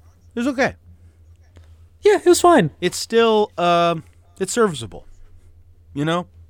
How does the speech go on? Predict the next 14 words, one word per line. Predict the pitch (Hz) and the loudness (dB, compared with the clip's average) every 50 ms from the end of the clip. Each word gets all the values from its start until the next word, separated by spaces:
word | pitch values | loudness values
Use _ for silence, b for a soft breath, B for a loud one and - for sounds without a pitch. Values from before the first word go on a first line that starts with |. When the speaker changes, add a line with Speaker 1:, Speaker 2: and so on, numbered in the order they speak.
| - _ | -20 _
Speaker 1:
If | - 101 | -12 -2
all | 127 147 175 202 | 2 2 4 6
you're | - 156 | 4 4
Speaker 2:
Agreed. | 147 | 4
Speaker 1:
looking | 139 127 190 | 2 0 -4
for | - - 190 190 196 190 170 | -4 -4 -2 0 0 0 0
Speaker 2:
Hundred | 165 175 185 180 | 0 0 0 0
percent. | - 175 160 - 160 139 127 | -2 -4 -4 -2 -2 -2 -2
Speaker 1:
is | 143 135 131 131 127 117 - - - - _ - - _ _ _ _ - - _ - - | -2 -4 -4 -6 -8 -10 -12 -14 -16 -20 _ -20 -20 _ _ _ _ -20 -20 _ -20 -20
s-, | - - - - - - - | -20 -20 -20 -20 -20 -18 -16
some | - - 185 180 175 156 | -8 -4 -2 -2 -2 -4
juice | 120 123 151 175 185 - - | -4 -4 -4 -4 -4 -4 -4
type | - 175 175 170 - | -2 -2 -2 -2 -4
thing, | - 156 160 160 160 170 170 | -6 -6 -4 -4 -4 -6 -8